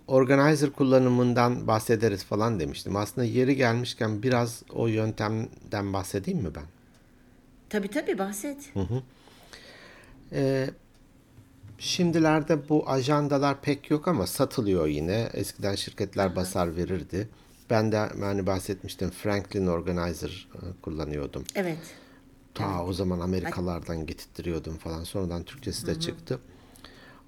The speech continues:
Speaker 1: Orada çok hoşuma giden bir, e, yöntem var. Hani bu çok klasik bir şey. O yapacaklar listesi vardır ya meşhur.
Speaker 2: Hı hı,
Speaker 1: Onun
Speaker 2: hı hı,
Speaker 1: gibi bir
Speaker 2: hı hı.
Speaker 1: şey. E,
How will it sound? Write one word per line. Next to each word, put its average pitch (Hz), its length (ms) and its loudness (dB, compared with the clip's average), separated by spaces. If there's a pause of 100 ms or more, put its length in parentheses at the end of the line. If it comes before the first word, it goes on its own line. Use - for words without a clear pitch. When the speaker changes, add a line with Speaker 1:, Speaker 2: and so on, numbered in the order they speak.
(140)
Speaker 1:
Orada 196 360 6
çok 185 240 0
hoşuma 165 320 0
giden 147 420 2
bir, 143 280 2 (320)
e, 117 80 -2
yöntem 104 680 2
var. 73 220 -6 (120)
Hani 101 240 -2 (140)
bu 156 160 -8
çok - 300 -6
klasik 135 480 2
bir - 60 -6
şey. 87 260 0
O 101 240 4 (580)
yapacaklar 120 640 6
listesi 104 560 2
vardır 151 320 0
ya 80 120 -4
meşhur. 175 460 -2 (220)
Speaker 2:
Hı 214 120 -4
hı, 196 180 -4
Speaker 1:
Onun 185 200 6
Speaker 2:
hı 214 40 0
hı, 202 40 -2
Speaker 1:
gibi 110 300 0
bir 87 60 -4
Speaker 2:
hı - 40 -2
hı. - 40 -2
Speaker 1:
şey. 160 260 2 (760)
E, 135 240 0